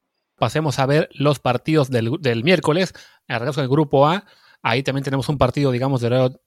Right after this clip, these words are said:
temprano, que es el de las cinco para las doce. Es el Salzburgo contra el Lokomotiv Moscú.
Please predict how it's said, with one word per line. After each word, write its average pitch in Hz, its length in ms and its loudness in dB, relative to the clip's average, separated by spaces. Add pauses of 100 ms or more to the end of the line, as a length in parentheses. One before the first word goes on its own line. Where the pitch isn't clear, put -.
(120)
temprano, 147 480 -2
que - 100 -10
es - 80 -10
el 123 100 -6
de 110 80 -4
las 107 280 -6
cinco 139 220 -10
para 123 160 -2
las 117 80 -2
doce. 165 280 0
Es - 200 -4
el 120 120 -2
Salzburgo 143 460 4
contra 120 200 -2
el - 20 -2
Lokomotiv 123 260 -2
Moscú. 185 360 2